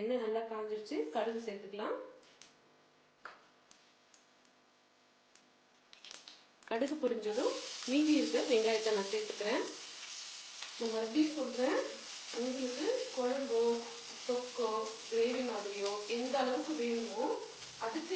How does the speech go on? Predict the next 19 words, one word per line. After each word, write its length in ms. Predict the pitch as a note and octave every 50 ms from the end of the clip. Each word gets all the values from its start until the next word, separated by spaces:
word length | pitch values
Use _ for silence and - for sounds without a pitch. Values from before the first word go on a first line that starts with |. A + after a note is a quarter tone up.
| D#4+ C4
ஏத்த 240 | A#3 A#3 A3+ A#3 A#3 A3+ G#3
மாதிரி 240 | G3 F#3+ G3+ - G4 C4
வெங்காயமும் 640 | B3 A#3 A3+ A#3 A#3+ B3 A#3+ B3 B3 C4 D4 D#4 D4+
தக்காளியும் 640 | D4+ - A3 A3 A3 A3 G#3+ G#3+ G#3+ A#3 C#4+ F#4+ G#4+ - - B3+
கூட 120 | B3+ B3+ A#3+ B3 A#3
குறைய 240 | A3 G#3+ G#3 A#3 D4 D4 -
பார்த்து 320 | B3+ A3 A3 A3 A#3 A3+
எடுத்துக்கோங்க. 500 | G#3+ G3 G3 G3 G3 G3 F#3+ F3+ F3+ F#3 - D4+ A4 - - - - - - - - - - - - - - - - - - - - A2+ - - - - - - - - - - - - - - - - - - - - - - - - - - - - - - - - - - - - - - - - - - - -
சரி, 160 | - A#3+ A#3 A#3 A3+
வெங்காயம் 420 | A3 A3+ A#3 C4 C#4+ C#4+ C#4+ B3+ A#3
கொஞ்சம் 280 | A3+ A3+ A#3 A#3 C4 A#3+ G#3
வதங்கட்டும். 500 | G#3 G#3+ A#3 A#3+ A3+ A3 A3+ B3+ - C5 C5 - G#3+ C4
இஞ்சி 180 | D4 C#4+ D#4 D4+ D4
பூண்டு 180 | B3 A#3 A3 G#3
விழுது 220 | G#3 G#3 G#3 A#3 A#3 A3+
சேர்த்துக்கலாம். 500 | G3+ F#3+ F3+ F3 F3+ F#3+ G3 A3 C#4+ - - - - - - - - - - - - - - - - - - - - - - - - - - - - - - - - - - - - - - - - - - - - - - - - - - - - - - - - - - - - - - - - - - - - - - - -
வெங்காயம் 400 | A3 A#3 A#3+ B3 B3+ B3+ B3+ B3+ A#3
கொஞ்சம் 260 | A3 A3 A3+ A3 G3+
வதங்கிடுச்சு. 520 | G3 G3+ A3 A3+ A3+ A3+ A3+ - - C4+